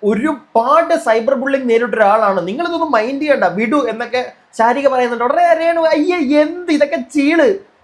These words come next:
എന്ന് പറഞ്ഞ് വിടും. പിന്നെയും രേണു ഇത് തന്നെ പറഞ്ഞുകൊണ്ടിരിക്കുക. അപ്പൊ ഇതിനകത്തുനിന്ന് എനിക്ക് മനസ്സിലായത് രേണു പിന്നെ വേറൊരു ഡയലോഗ് ഇടയ്ക്കിടയ്ക്ക് അടിക്കുന്നുണ്ട് കേട്ടാ. "ഞാൻ ഞാനായിട്ടാണ്, രേണു സുധി, രേണു സുധി ആയിട്ട് തന്നെയാണ് ഇവിടെ നിൽക്കുന്നത്, രേണു സുധി, രേണു സുധി." പിന്നെ രേണു സുധി, രേണു സുധി അല്ലാതെ പിന്നെ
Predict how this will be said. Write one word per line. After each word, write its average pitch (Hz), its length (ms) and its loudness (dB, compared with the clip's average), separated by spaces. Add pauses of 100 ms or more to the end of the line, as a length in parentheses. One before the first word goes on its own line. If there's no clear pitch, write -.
എന്ന് 226 120 0
പറഞ്ഞ് 247 340 2 (380)
വിടും. 226 240 2 (420)
പിന്നെയും 170 640 -2
രേണു 233 240 2
ഇത് 226 240 -2
തന്നെ 247 140 -2
പറഞ്ഞുകൊണ്ടിരിക്കുക. 233 640 -2
അപ്പൊ - 500 -8
ഇതിനകത്തുനിന്ന് 202 400 -2
എനിക്ക് 208 240 -4
മനസ്സിലായത് 269 840 -2 (420)
രേണു 262 220 4
പിന്നെ 302 160 0
വേറൊരു 262 280 2
ഡയലോഗ് 247 300 0
ഇടയ്ക്കിടയ്ക്ക് 220 340 -2
അടിക്കുന്നുണ്ട് 156 340 -6
കേട്ടാ. 127 240 -4 (460)
"ഞാൻ 208 220 0 (120)
ഞാനായിട്ടാണ്, 196 680 0
രേണു 302 260 2
സുധി, 302 220 -2
രേണു 247 340 2
സുധി 247 280 0
ആയിട്ട് 226 240 2
തന്നെയാണ് 202 240 0
ഇവിടെ 175 180 2
നിൽക്കുന്നത്, 156 520 -2
രേണു 294 240 2
സുധി, 262 240 -2
രേണു 240 320 2
സുധി." 262 240 -4
പിന്നെ 170 220 -6
രേണു 175 260 -2
സുധി, 214 200 -6
രേണു 170 280 -4
സുധി 240 300 0
അല്ലാതെ 202 320 2
പിന്നെ 190 260 -2